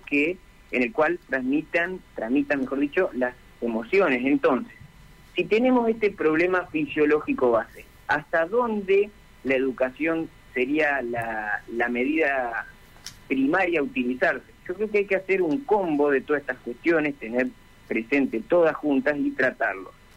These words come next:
Las que ya han comenzado, es decir, las personas que ya se han desarrollado de esta manera, sí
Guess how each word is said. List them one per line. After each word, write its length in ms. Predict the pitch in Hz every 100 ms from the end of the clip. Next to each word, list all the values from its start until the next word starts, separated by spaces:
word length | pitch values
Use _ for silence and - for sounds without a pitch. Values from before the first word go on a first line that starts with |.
| - - - -
Las 200 | 139 92
que 100 | 147
ya 140 | -
han 100 | 247
comenzado, 640 | 220 214 170 165 190 175 151
es 120 | 131
decir, 240 | 139 123 - -
las 160 | 117 127
personas 440 | 135 127 202 190
que 120 | -
ya 240 | 127 214 214
se 80 | 175
han 100 | 165
desarrollado 560 | 143 131 120 117 143 143
de 40 |
esta 180 | 127 127
manera, 400 | 127 147 156 156 - -
sí 240 | 226 233